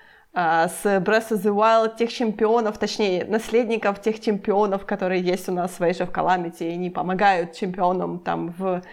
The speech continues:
тяжёлую минуту. И там тоже очень такие интересные, знаешь, столкновения немножко поколений. Я не знаю, столкновение — это очень громко сказано. То есть там, знаешь, когда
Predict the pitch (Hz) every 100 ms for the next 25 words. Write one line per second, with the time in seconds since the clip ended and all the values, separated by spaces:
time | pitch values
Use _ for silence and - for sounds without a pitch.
0 | - - 240 202 254 247 254 262 311 370
1 | 269 202 175 - - - - - 107 104
2 | 220 190 196 202 185 185 185 185 185 190
3 | 214 196 208 185 190 214 - - - -
4 | - 208 208 196 196 196 185 185 190 190
5 | 196 196 190 226 415 254 - 202 214 196
6 | 147 - - 208 202 185 147 156 165 -
7 | 160 147 - 170 - 160 - 156 170 -
8 | 190 196 185 185 196 220 202 180 165 156